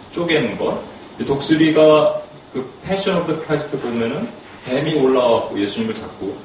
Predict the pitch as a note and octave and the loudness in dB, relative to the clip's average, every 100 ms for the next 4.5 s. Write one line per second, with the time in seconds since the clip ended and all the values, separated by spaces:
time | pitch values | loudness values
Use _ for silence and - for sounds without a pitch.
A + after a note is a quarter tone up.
0 | E3 E3 E3 C3 A#2 F#2+ E2+ - F3+ - | -4 0 0 0 -2 -4 -6 -8 -12 -12
1 | - - - - C3 A#2 C3+ E3+ F#3 D3+ | -18 -20 -20 -4 -2 -2 -4 0 2 4
2 | D3+ D3+ - - - - - - A#3 A#3+ | 2 2 0 0 -4 -10 -12 -8 -2 2
3 | B3+ B3 A3 F#3 F3 D#3+ B2 - F3+ F3+ | 4 4 4 2 2 0 0 0 -4 -6
4 | A#2 G2+ - - - | -6 -6 -10 -14 -14